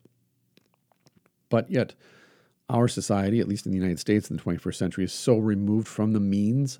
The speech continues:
of production of how we get that meat onto the table that we, in my opinion, have no respect for life and death as a consequence. In my opinion, if we all had to kill our own animals and grow our own food in the garden,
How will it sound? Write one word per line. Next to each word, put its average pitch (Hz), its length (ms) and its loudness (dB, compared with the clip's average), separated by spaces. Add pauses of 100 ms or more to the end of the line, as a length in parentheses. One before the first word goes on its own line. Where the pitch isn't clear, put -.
(120)
of 110 280 -2
production 98 580 -2
of 95 120 -2
how 113 200 0
we 98 120 0
get 107 240 -2 (340)
that 110 300 0
meat 104 220 0
onto 95 220 -4
the 90 100 -6
table 165 400 2 (640)
that 113 120 -4
we, 120 400 -2
in 104 80 -4
my 107 140 0
opinion, 92 420 -2 (960)
have 110 260 -2
no 110 180 0
respect 95 640 -6 (840)
for 117 320 2
life 101 240 -2
and 87 180 -4
death 117 320 -2 (100)
as 98 160 -6
a - 40 -8
consequence. - 680 -2 (1000)
In 110 120 -4
my 117 240 6
opinion, 120 460 4
if 92 160 0
we 101 80 -2
all 113 160 4
had 107 140 2
to - 60 -2
kill 113 240 2
our 95 120 2
own 90 140 0
animals 95 400 0
and 95 100 -4
grow 104 220 2
our 101 120 0
own 95 200 -2
food 104 260 0
in 90 80 -2
the 87 60 -4
garden, 90 560 0